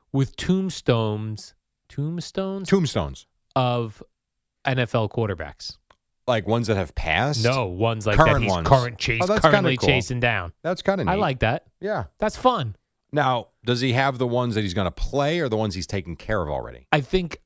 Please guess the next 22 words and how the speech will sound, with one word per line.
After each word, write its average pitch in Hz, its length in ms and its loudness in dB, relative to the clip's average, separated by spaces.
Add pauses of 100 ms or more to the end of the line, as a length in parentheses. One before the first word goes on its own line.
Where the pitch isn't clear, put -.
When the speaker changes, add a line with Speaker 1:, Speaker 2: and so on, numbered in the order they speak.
(200)
Speaker 1:
all 151 180 2
the 156 80 0
ones 143 260 2
on 127 120 2
the 117 80 0
schedule 113 480 -2
this 90 240 -8
year. 82 160 -8
Speaker 2:
That's 139 160 -2
Speaker 1:
So 151 80 -2
Speaker 2:
very 180 140 2
Speaker 1:
ones 123 260 2
Speaker 2:
cool. - 40 -6
Speaker 1:
he's 117 140 -6
taken 123 300 -2
care 135 300 2
of 131 100 -4
and 110 160 -2
ones 127 300 -2
he's 107 160 -6
gonna 110 240 -4
get. 101 320 -6